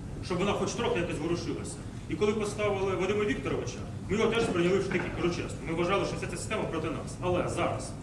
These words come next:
у нас налагоджена співпраця. У нас раніше десятки відмов були через те, що відписка, земля використовується. Зараз ми зібралися, обговорили, ми з-, зробили з Вадимом Вікторовичем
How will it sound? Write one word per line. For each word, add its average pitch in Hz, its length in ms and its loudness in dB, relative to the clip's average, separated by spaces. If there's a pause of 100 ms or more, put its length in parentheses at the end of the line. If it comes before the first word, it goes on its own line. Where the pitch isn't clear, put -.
(280)
у 175 40 0
нас 190 260 2
налагоджена 175 480 0
співпраця. 190 520 0 (540)
У 151 40 -2
нас 233 220 4
раніше 196 360 0 (100)
десятки 202 420 2
відмов 175 420 2
були 135 140 2
через 196 200 4
те, 165 180 0
що - 100 -4 (180)
відписка, - 460 0
земля 190 300 2
використовується. 185 800 0 (460)
Зараз - 440 2 (340)
ми 202 140 4
зібралися, 208 500 4 (100)
обговорили, 196 480 2 (380)
ми 180 220 2 (180)
з-, - 400 -4
зробили 196 420 2
з 131 40 0
Вадимом 175 220 2
Вікторовичем 147 520 -2